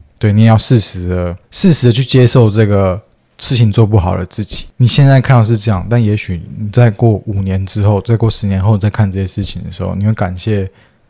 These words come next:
这时候犯了那么多错误。像我前面讲的这个达克效应，其实它里面就有提到很多例子。你看现在很多鼎鼎大名的大老板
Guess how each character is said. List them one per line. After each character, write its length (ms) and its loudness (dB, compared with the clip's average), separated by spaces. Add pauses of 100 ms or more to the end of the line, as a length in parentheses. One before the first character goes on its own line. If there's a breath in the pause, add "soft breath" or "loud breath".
(160)
这 140 0
时 140 0
候 100 0
犯 180 -4
了 80 -4
那 60 -6
么 160 -4
多 140 -6
错 240 -10
误。 200 -10 (320)
像 200 4
我 80 6
前 140 2
面 160 6
讲 260 0
的 60 -4
这 100 2
个 120 4
达 200 0
克 180 4
效 240 2
应， 160 -2
其 140 -2
实 60 2
它 140 2
里 80 0
面 120 2
就 280 2 (420 loud breath)
有 100 -2
提 180 -6
到 140 2
很 180 0
多 220 -2
例 160 -4
子。 200 -14
你 120 -4
看 260 4
现 220 -2
在 300 2 (420 loud breath)
很 180 -4
多 180 4
鼎 220 -2
鼎 180 -2
大 200 0
名 160 -6
的 80 -8
大 200 -2
老 160 -2
板 240 -10